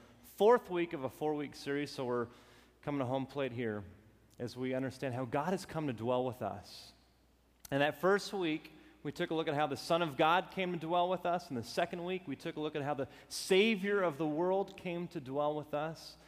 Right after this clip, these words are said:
Last week, in the third week, we took a look at how the King of Kings has come to dwell with us. And this, the final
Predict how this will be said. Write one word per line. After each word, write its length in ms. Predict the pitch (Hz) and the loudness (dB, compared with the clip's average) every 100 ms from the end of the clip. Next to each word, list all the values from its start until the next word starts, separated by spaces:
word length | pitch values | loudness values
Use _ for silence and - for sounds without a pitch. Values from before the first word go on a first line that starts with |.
| - - | -20 -6
Last 440 | 117 123 147 156 - | 2 4 2 -2 -4
week, 180 | 156 156 | -4 -2
in 60 | |
the 100 | 120 | -4
third 320 | 120 165 156 | -2 0 0
week, 240 | 156 156 156 | 0 -4 -6
we 100 | 131 | -8
took 180 | - 156 | -8 -6
a 60 | 139 | -4
look 200 | 139 139 | -4 -4
at 60 | |
how 320 | 117 135 123 - - - - | -2 0 0 -4 -14 -14 -8
the 80 | |
King 300 | - - 190 | -6 0 2
of 160 | 160 - | 2 -2
Kings 720 | - 208 202 160 117 113 - | -8 -6 -2 -2 -2 -6 -8
has 140 | 113 | -12
come 280 | - 139 131 | -8 -6 -4
to 60 | 113 | -4
dwell 240 | 110 123 | -4 -2
with 160 | 120 120 | -2 -2
us. 240 | 117 - | -4 -4
And 180 | 117 110 | -6 -2
this, 240 | 190 160 - | 0 -2 -4
the 100 | 123 | -10
final 440 | - 165 160 | -4 -2 0